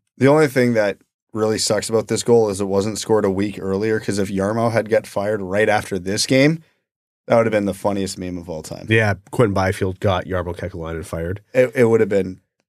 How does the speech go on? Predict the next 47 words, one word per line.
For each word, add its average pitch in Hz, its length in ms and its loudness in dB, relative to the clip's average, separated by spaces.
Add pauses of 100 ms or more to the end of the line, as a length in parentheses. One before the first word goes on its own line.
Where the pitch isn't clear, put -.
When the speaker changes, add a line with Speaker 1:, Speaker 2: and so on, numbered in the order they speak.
(160)
Speaker 1:
ten 123 200 2
out 110 100 0
of 104 60 -6
ten, 98 360 -2
no 104 200 -4
notes, 92 340 -6
repeat 101 300 -6
it - 100 -10
forever. - 440 -12 (100)
Speaker 2:
That, 127 280 2
that 131 200 2
has 131 200 2
to - 40 -2
be 107 80 0
the 104 60 4
leading 90 260 -4
contender 78 380 -14
for - 140 -20
goal 78 180 -10
this 69 140 -14
season, 76 220 -12
right? 92 300 -4
Speaker 1:
Oh, 120 140 4
a 98 100 2
hundred 143 640 -2
percent. 113 400 -2
Again, 135 400 2 (640)
nutmegs 147 600 4
Werenski, 104 640 0
who, 113 260 -8 (600)
like, 87 200 -16
you 113 260 -10
know, - 80 -14
let's - 160 -6
call 113 120 2
a 107 40 0
spade 110 140 -2
a 95 40 -4
spade, 92 240 -2
played 98 220 0
it 87 100 -12 (120)
as 104 160 -6
poorly 95 420 0
as 90 100 -8
you 95 60 -6
possibly 90 400 -6
could. 85 320 -10